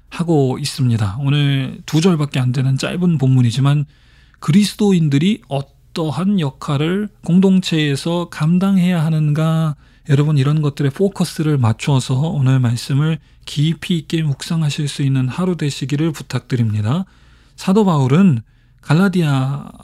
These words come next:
사람들이요, 어떤 잘못된 행동으로 인하여서 잘못된 모습에 사로잡혔을 때에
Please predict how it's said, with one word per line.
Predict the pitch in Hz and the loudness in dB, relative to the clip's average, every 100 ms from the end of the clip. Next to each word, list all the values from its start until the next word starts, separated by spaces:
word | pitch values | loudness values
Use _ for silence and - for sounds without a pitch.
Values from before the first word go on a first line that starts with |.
| - 127 | -18 -6
사람들이요, | 160 165 147 127 120 110 135 185 | -2 0 2 2 0 0 0 -4
어떤 | 151 170 160 | -4 0 0
잘못된 | - 131 139 165 - 156 | 0 0 0 0 -2 -2
행동으로 | 156 196 185 175 165 170 165 165 147 - - - - | 2 2 2 0 0 -2 -2 -2 -6 -10 -18 -20 -4
인하여서 | 151 160 147 139 135 185 233 - - _ _ _ _ - | -2 0 -2 -4 -2 -2 -2 -6 -18 _ _ _ _ -4
잘못된 | 170 190 214 208 190 | 4 6 6 2 0
모습에 | 165 135 139 156 151 151 | 2 0 0 -2 -2 -2
사로잡혔을 | 143 208 220 175 143 143 - 143 | -2 -2 0 0 -2 -6 -4 -4
때에 | 139 120 101 165 202 127 | -2 -4 0 2 0 -2